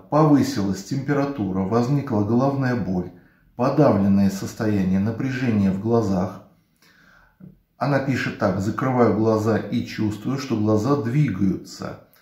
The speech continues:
спутанность сознания, какой-то вообще иррациональный страх,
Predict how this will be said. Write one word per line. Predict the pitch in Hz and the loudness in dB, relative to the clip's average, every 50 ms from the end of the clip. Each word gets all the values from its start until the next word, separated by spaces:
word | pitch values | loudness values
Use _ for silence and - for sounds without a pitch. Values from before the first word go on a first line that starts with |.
| _ | _
спутанность | - - - - - 151 139 - - 107 98 98 95 - - | -20 -20 -14 -6 -4 -2 -2 -2 0 0 2 2 0 0 -2
сознания, | - 98 92 92 101 104 113 143 165 170 165 151 - - - - _ - | -2 -4 -4 -2 -2 -2 0 0 0 0 -2 -4 -6 -10 -16 -20 _ -10
какой-то | - 127 127 - 156 151 123 - - 101 101 | -8 -8 -2 2 2 4 4 2 2 0 -2
вообще | 95 107 117 120 120 120 - - - - 107 95 82 - - | 2 2 4 4 4 2 -2 -6 -6 -4 -4 -4 -4 -4 -6
иррациональный | - 123 123 120 123 120 - - - 117 113 113 107 101 95 90 87 87 - | -6 -4 -2 -2 -2 -4 -4 -4 -4 -4 -2 0 0 2 2 2 0 0 -4
страх, | - - - 95 120 165 185 - - | -8 -8 -4 -2 0 0 0 0 -2